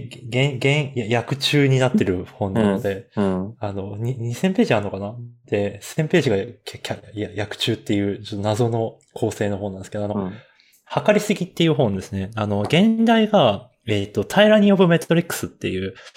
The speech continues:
Speaker 1: 最近なんか別のでもタイラニー・オブ・なんちゃらっていう本があった気がする。
Speaker 2: ああ。
Speaker 1: 流行ってるんですかね。あの、測りすぎ。日本語版今、測りすぎっていう本ですね。
Speaker 2: あ、なぜパフォーマンス評価は失敗するのかってやつ？
Speaker 1: あ、そうです、そうです。はい、はい。
Speaker 2: あ、はあ、はあ、はあ。
Speaker 1: あの、測りすぎという本で、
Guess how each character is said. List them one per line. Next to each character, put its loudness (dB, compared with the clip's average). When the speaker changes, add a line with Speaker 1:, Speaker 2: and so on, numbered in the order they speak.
Speaker 1:
最 4
近 0
な 2
ん 0
か 0
別 0
の 6
で 2
も 2
タ 0
イ 4
ラ 2
ニ 2
ー・ 4
オ 2
ブ・ 2
な 4
ん -2
ち -6
ゃ 0
ら -6
っ -12
て -10
い -4
う -10
本 -8
が -8
あ -2
っ -10
た 0
気 0
が -10
す -10
る。 -12
Speaker 2:
あ -12
あ。 -8
Speaker 1:
流 -
行 -2
っ -6
て -14
る -10
ん -10
で -12
す -16
か -10
ね。 -6
あ -4
の、 -4
測 0
り 2
す -2
ぎ。 -2
日 0
本 4
語 4
版 2
今、 -2
測 -4
り -4
す -8
ぎ -10
っ -18
て -14
い -6
う 0
本 -6
で -14
す -18
ね。 -16
Speaker 2:
あ、 -4
な 0
ぜ 2
パ 0
フ 2
ォ 6
ー 4
マ 4
ン -2
ス -4
評 2
価 -4
は -4
失 -12
敗 2
す 2
る 0
の -2
か 4
っ 6
て 6
や 2
つ？ 0
Speaker 1:
あ、 0
そ 2
う 6
で 4
す、 -8
そ -4
う -4
で -20
す。 -4
は 6
い、 4
は 0
い。 -8
Speaker 2:
あ、 -4
は 0
あ、 0
は -12
あ、 -10
は -16
あ。 -4
Speaker 1:
あ -6
の、 -6
測 -4
り -4
す -8
ぎ -4
と -4
い -6
う -8
本 -14
で、 -8